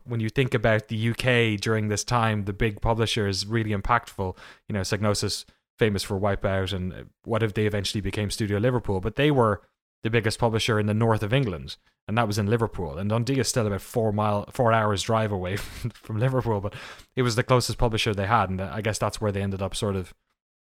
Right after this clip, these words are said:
plying their trade, was doing port work for them. So they've all these, like, credits, like, I think they did the C sixty-four port of Shadow of the Beast and a bunch of other things like that. And that, that all sort of, like, led up to them eventually making, you know, one of the biggest games ever,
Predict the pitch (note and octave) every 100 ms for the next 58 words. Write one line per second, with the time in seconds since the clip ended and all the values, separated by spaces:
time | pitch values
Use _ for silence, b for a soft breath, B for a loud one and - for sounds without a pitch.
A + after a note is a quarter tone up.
0 | - - A#2+ G#2+ G2+ F#2+ - A2+ G2+ F2+
1 | - - G2+ F#2 - B2 B2 G#2+ C3+ D#3+
2 | - E2+ - - F2+ F2 D#2+ F2 - G#2+
3 | A2+ B2+ B2 A2 A2+ - B2 A2 F#2+ -
4 | F#2 - - _ _ _ A#2 G#2+ G#2+ G#2
5 | G2+ A#2+ G#2 A2+ - G#2 - G#2 - G2+
6 | G2 F#2+ - G#2 G2+ F#2 C3 C#3 C#3 -
7 | - E2+ - b b b b _ A2+ G2+
8 | G2+ G2+ F2 G2 F2+ F2+ - F2+ - _
9 | - A#2 A#2+ A2+ C3+ C3+ A#2+ C3+ A2+ G#2
10 | G#2+ A2+ A2 G#2 - - G2 G2+ G2 F#2+
11 | G2 - G2 F#2 F#2 F#2+ F2 F2 _ -
12 | G2+ E2+ E2 - _ _ _ _ G#2 F#2+
13 | F2+ F#2+ F#2+ E2+ - F2+ F2 G2 E2 D#2+